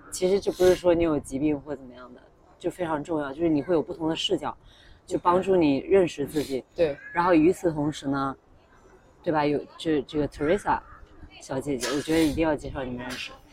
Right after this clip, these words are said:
Speaker 1: 我觉得她是帮助我很多的。那这位小姐姐比我大十二岁，比咱们大一轮儿，那人家已经经历过人生，对吧？嗯。
Speaker 2: 状态看起来还贼好。
Speaker 1: 对，
Speaker 2: 嗯。
Speaker 1: 就是一个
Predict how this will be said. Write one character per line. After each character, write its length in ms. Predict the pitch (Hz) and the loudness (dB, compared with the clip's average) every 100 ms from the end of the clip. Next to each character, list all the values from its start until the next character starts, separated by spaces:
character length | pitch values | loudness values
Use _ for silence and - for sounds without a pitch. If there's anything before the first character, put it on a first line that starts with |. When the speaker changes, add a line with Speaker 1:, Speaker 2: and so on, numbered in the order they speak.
| - | -12
Speaker 1:
我 60 | - | 2
觉 80 | 165 | 4
得 60 | |
她 120 | 180 185 | 4 0
是 140 | 185 | -4
帮 240 | 175 175 | 0 0
助 180 | 180 175 | 2 2
我 120 | 147 | 2
很 180 | 156 143 | 0 -6
多 180 | 127 131 | -10 -8
的。 160 | 127 123 - - - - | -8 -10 -12 -16 -14 -14
那 120 | - 143 | -10 -4
这 160 | 180 | 2
位 100 | 165 | 2
小 160 | - 143 | 2 -4
姐 140 | 143 | -4
姐 120 | 123 | -6
比 120 | 131 139 | -4 -4
我 100 | 127 | -4
大 200 | 139 135 | -4 -6
十 160 | - | -10
二 180 | 131 135 | -12 -12
岁， 160 | - 131 123 | -10 -14 -14
比 100 | 135 | -10
咱 160 | 123 135 | -10 -6
们 120 | 139 | -4
大 200 | 147 147 | -2 -2
一 100 | 135 | -4
轮 140 | 120 123 | -6 -8
儿， 160 | - - - - - | -14 -20 -20 -20 -18
那 120 | 156 | -8
人 140 | 139 131 | -4 -2
家 160 | 143 | 0
已 80 | 139 | -2
经 200 | 120 135 | -2 -6
经 280 | - 156 151 | -4 -4 -2
历 60 | 139 | 0
过 140 | 127 | 0
人 200 | 120 120 | -4 -6
生， 320 | - 143 135 | -8 -8 -8
对 120 | 135 135 | -8 -8
吧？ 240 | 123 - - - - - - - 143 | -8 -10 -14 -20 -20 -18 -18 -16 -14
嗯。 240 | 131 127 127 - | -12 -12 -14 -18
Speaker 2:
状 220 | - 214 180 | -2 0 2
态 140 | 180 | 0
看 180 | 170 190 | 0 -4
起 120 | 156 | 0
来 100 | 139 | -2
还 120 | 156 | -2
贼 200 | 151 139 | -2 -2
好。 280 | 147 143 123 _ | -2 -4 -8 _
Speaker 1:
对， 240 | - 165 135 | -2 0 0
Speaker 2:
嗯。 40 | - | -6
Speaker 1:
就 120 | 190 | -8
是 120 | 170 | 0
一 140 | 165 156 | 4 4
个 380 | 165 151 143 | 2 0 0